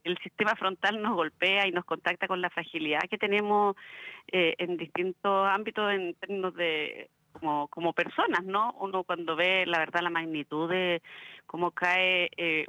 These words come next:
bueno, cómo tuvimos un frente climático tan fuerte, em, uno di-, quisiera que todos pusiéramos los esfuerzos en solucionar los problemas y en, en disponernos a disposición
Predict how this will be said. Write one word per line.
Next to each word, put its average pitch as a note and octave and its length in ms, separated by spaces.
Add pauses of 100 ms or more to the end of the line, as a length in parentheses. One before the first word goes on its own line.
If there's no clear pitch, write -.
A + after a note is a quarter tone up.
(180)
bueno, F3+ 240
cómo G3 180
tuvimos F#3+ 320
un F#3+ 120
frente F#3 320
climático F3+ 420
tan F#3 220
fuerte, - 500 (560)
em, E3 540
uno G#3+ 240
di-, G#3 120
quisiera A#3 540
que - 140
todos A3 240
pusiéramos A#3 480
los G3+ 100
esfuerzos F#3+ 560
en F#3+ 120
solucionar D#3 480
los F3+ 120
problemas F#3+ 640
y F3 280
en, D#3+ 120
en D#3 200
disponernos G3+ 480
a G3+ 60
disposición F#3+ 600